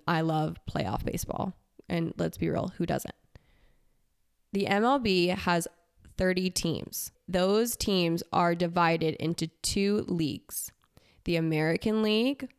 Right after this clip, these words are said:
which is known as the A L, and the National League, which is known as the N L. Within each of those leagues, there are three divisions. So there's the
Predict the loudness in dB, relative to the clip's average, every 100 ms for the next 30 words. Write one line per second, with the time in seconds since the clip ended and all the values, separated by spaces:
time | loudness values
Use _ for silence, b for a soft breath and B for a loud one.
0 | -10 -4 -2 0 0 0 0 0 -2 0
1 | 0 0 0 -4 b b b b -2 0
2 | 2 2 2 0 -2 -2 -2 -2 -4 -4
3 | -2 0 0 -2 -2 -2 -4 -4 -8 -10
4 | -16 _ b b b -4 -4 -2 0 2
5 | 2 0 0 0 0 2 2 0 0 0
6 | -2 -6 -2 0 2 0 -4 -2 0 2
7 | 2 0 -2 -2 -2 -4 -6 -10 -12 _
8 | b b -6 -2 0 0 -2